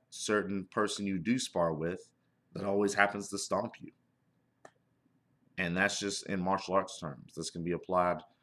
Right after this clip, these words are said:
with a lot of things. This can be applied at work. This can be applied with a hobby. This can be applied in a lot of places. Fitness, diets, whatever you feel. This can be applied in multiple places. You just have to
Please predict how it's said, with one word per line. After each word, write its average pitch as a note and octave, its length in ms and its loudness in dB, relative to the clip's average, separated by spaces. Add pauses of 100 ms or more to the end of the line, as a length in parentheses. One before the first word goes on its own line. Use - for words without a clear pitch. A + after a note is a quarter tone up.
(220)
with F#2 140 -8
a F#2 80 0
lot E2+ 600 4
of D#2 140 -10
things. C2+ 360 -12
This - 100 -12
can D#2 120 -12
be E2+ 60 -2
applied E2+ 400 0
at D2+ 100 -2 (140)
work. D#2 360 -6 (360)
This - 80 -12
can F#2 80 -4
be F#2 60 0
applied F2+ 260 2
with E2 160 0
a D2+ 40 -2
hobby. D#2+ 640 -2 (380)
This - 120 -12
can F#2+ 80 0
be F#2 60 4
applied F#2 400 2
in E2+ 120 -2
a D#2+ 120 -4
lot E2+ 380 2
of E2 100 -2
places. - 520 -8
Fitness, D#2 680 -4 (760)
diets, G2 680 2
whatever F2+ 320 -2
you F#2 140 -2
feel. G2+ 480 0 (920)
This - 100 -12
can G2 80 -4
be G2+ 80 2
applied G2 320 4
in F#2+ 80 0
multiple F2+ 300 -2
places. - 540 -6 (120)
You E2 220 -6
just F2+ 460 -2
have E2+ 280 0 (140)
to E2 280 -2